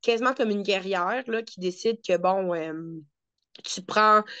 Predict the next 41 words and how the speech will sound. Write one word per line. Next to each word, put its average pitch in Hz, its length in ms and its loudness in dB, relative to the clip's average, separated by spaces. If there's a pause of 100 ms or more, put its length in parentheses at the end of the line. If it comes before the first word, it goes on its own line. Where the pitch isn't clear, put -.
(360)
tu, 214 300 6
puis 208 160 4
tu 202 60 -6
sais, 254 220 6
c'est 202 140 2
toi, 220 460 8
euh, 185 40 -2
tu - 140 -8
me 190 80 2
l'as 190 160 2
dit, 196 240 -8
tu 214 120 -2
sais, 214 40 0
tu 196 140 -14
dois 190 140 2
protéger 202 540 0
ton 196 200 0
état 185 240 -2
émotionnel. 185 720 -2
Ça, - 240 -2
c'est, 185 380 -8 (240)
ça 180 80 -2
me 185 120 0
restait. 208 640 -4 (520)
Parce 226 160 2
que 233 160 6
pour 262 260 4
accoucher 247 400 0
par - 180 -2
toi-même, 226 460 4
là, 220 100 2
t'as 202 140 -2
besoin 202 360 0 (120)
énormément 220 560 0
d'énergie, 180 640 -6
là. 165 80 -8
Tu 160 100 -16
sais, 196 60 -6
t'as 196 120 -2
besoin 190 580 2
de, 180 320 0